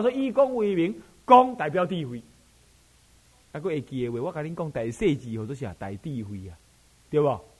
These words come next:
是不是安尼啊？是不是安尼啊？哦，啊，你就知咯。是安怎伊会大智慧啊？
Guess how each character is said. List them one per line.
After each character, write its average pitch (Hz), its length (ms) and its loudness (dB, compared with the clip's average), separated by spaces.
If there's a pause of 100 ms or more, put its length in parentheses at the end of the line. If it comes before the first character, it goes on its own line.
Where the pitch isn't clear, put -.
(340)
是 160 80 -6
不 156 60 -4
是 151 60 0
安 170 160 4
尼 175 80 2
啊？ 165 180 2 (460)
是 - 120 -2
不 165 40 2
是 175 80 8
安 190 140 10
尼 190 100 4
啊？ 175 180 2 (420)
哦， 117 880 -2 (180)
啊， 107 160 -12
你 117 100 -10
就 110 120 -12
知 - 80 -20
咯。 90 340 -18 (680)
是 - 180 6
安 277 160 12
怎 339 180 6
伊 226 120 6
会 185 60 4
大 156 160 -2
智 180 220 -2
慧 131 220 -4
啊？ 95 80 -14